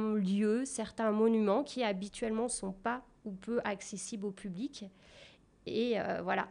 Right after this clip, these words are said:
et de découvrir un peu, euh, les coulisses, euh, euh, la richesse de, de, de ce patrimoine, euh, caché le, le reste de l'année. Et alors Annecy,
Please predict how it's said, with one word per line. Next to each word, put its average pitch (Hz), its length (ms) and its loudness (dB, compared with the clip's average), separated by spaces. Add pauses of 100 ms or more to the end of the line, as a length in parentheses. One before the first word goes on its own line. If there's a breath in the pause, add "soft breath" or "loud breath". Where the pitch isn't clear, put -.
et 202 80 -4
de 185 120 -6
découvrir 214 800 0
un 202 140 2
peu, 233 400 -2
euh, 175 240 2 (220)
les 214 280 0
coulisses, 233 680 -2
euh, 180 340 0 (380 loud breath)
euh, 190 120 4
la 202 180 2
richesse 214 640 -2
de, 175 440 -6
de, 180 240 -6
de 180 140 -8
ce 190 160 -6
patrimoine, 196 640 -2
euh, 175 260 0 (340 soft breath)
caché 220 460 0
le, 180 320 0
le 185 120 0
reste 196 320 -4
de 185 120 -6
l'année. 185 360 -2 (1200 loud breath)
Et 269 160 10
alors 233 340 6
Annecy, 233 640 4